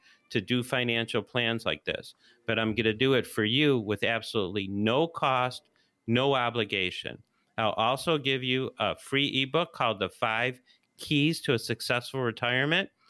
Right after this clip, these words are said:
so that you can review concepts and make sure they're right for you. But most importantly is working with me with all my experience so that we can discuss your situation and I can give you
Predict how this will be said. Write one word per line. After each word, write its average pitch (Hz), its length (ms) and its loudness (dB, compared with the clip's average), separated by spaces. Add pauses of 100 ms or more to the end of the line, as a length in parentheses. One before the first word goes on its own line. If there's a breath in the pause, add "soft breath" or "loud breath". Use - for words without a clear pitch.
(180 soft breath)
so - 180 0
that 107 160 0
you 123 220 0
can 120 240 0
review 120 520 2 (680)
concepts 143 600 -2
and 127 100 2
make 123 140 0
sure 131 180 0
they're 123 160 2
right 117 260 2
for 165 140 0
you. 196 280 2 (360 loud breath)
But 123 120 4
most 143 320 4
importantly 160 640 2 (100)
is 101 160 -2
working 156 440 4
with 165 240 0
me 135 280 2
with 104 240 0
all 127 200 4
my 160 160 2
experience 127 840 0 (260 loud breath)
so - 180 0
that 101 160 4
we 127 140 2
can 123 200 0
discuss 98 440 0
your 139 220 2
situation 123 880 2 (260 soft breath)
and 110 200 0
I 120 140 0
can 123 220 -2
give 117 220 0
you 123 380 2